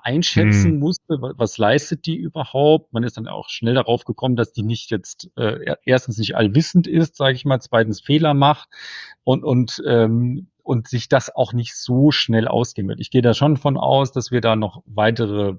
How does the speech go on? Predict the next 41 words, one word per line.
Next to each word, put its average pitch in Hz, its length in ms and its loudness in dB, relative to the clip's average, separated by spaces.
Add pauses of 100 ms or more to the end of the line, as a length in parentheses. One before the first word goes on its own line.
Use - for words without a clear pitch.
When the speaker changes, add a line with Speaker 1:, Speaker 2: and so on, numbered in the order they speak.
Speaker 1:
Sprünge 175 460 2
machen 156 400 -2
werden 139 220 0
jetzt 139 200 -4
in 139 100 -6
nächster 104 280 4
Speaker 2:
Mhm. 95 60 -4
Speaker 1:
Zeit, - 360 -4
gerade 123 200 0
bei 113 100 2
diesem 110 240 -2
Investitionsvolumen, 113 1000 -4
was 104 180 -4
da 107 80 -4
gerade 104 300 -4
abgeht. - 420 -2 (640)
Da 95 160 -2
wird 135 160 4
es - 240 -2
definitiv, 127 880 2
ähm, 110 520 0
äh, 117 100 -4 (280)
Weiterentwicklung 110 720 0
geben 123 220 4
und 110 80 -2
das - 240 -2 (360)
wird - 160 -4
auch - 100 -4
die 107 140 -6
Fehler 110 260 0
minimieren. 101 640 2 (400)
Trotzdem, 160 720 0
ähm, 123 380 -2
ja, 127 220 0 (100)
mu-, 131 240 -2
muss 151 220 2
ich 165 140 0
sagen, 147 560 0
ich - 180 -8
hab - 220 -6
noch 127 260 -4